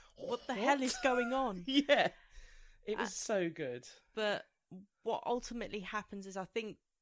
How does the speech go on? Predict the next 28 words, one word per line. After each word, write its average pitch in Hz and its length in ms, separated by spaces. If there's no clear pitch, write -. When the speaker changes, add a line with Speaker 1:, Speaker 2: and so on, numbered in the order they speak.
Speaker 1:
doesn't 247 500
Grey 233 280
try 226 260
to 208 560
end 214 260
himself? 202 840
Speaker 2:
Yeah, 170 240
he 170 120
tries 185 240
to - 40
do 180 120
a 151 40
Fight - 340
Club 110 340
and 131 140
kinda 131 220
sh-, - 220
try 151 180
and 139 100
shoot - 300
his 135 180
neck 135 280
out. 101 260
Speaker 1:
Yeah. 180 180
Speaker 2:
So 156 580
Grey's 170 440
just 160 160
like 143 460